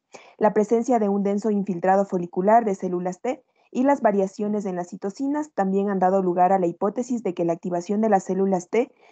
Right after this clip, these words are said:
y las alteraciones en los mediadores inflamatorios van a ser participantes cruciales en,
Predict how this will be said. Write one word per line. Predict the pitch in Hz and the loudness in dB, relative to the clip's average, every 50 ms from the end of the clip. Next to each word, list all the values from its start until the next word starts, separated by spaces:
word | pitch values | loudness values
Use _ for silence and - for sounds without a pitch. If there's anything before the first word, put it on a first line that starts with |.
| - _ - | -18 _ -4
y | - 233 | 0 2
las | 262 277 277 | 2 2 4
alteraciones | 277 240 208 214 190 185 180 - 214 202 214 220 220 | 2 2 2 2 2 2 2 0 -2 -2 0 0 0
en | 226 208 | 0 0
los | 190 190 226 | -2 -2 -2
mediadores | 196 180 180 175 175 180 185 196 196 | -2 0 0 2 2 2 2 0 0
inflamatorios | 202 196 185 196 180 175 175 175 - 208 240 294 285 254 | -2 -2 -2 0 0 0 0 0 0 0 2 2 2 2
van | 208 190 185 | 2 2 0
a | 185 | 0
ser | 180 - 190 185 | -2 -2 -2 -2
participantes | - 190 185 190 185 170 - - - 180 190 190 208 - | 0 0 0 0 -2 -4 -4 -2 -4 -2 -2 -2 -6 -6
cruciales | - - - 175 175 - 208 214 233 262 254 247 | -6 -6 -6 -4 -2 2 2 4 4 4 2 0
en, | - 170 170 160 160 - 190 | 0 -4 -4 -4 -6 -8 -10